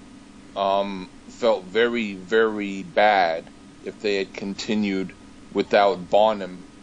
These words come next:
um, because they, they just, well, I, I won't get into it too much, but I think that In Through the Outdoor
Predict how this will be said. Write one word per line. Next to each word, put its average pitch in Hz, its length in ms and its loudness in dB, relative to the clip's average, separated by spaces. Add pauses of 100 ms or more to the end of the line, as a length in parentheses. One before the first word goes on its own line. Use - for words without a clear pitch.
(480)
um, 98 300 -6
because 98 500 -8
they, 101 180 0
they 104 240 -4
just, 98 500 -6 (1000)
well, 117 180 6
I, 127 180 6 (440)
I 127 120 0
won't 160 260 -2
get 135 160 -2
into 123 420 -4
it - 140 -10
too 156 260 -6
much, 98 500 -4
but 107 160 4
I 104 120 6
think 113 340 -4
that 104 300 4
In 117 160 0
Through 120 220 -6
the 107 240 -4
Outdoor 101 720 0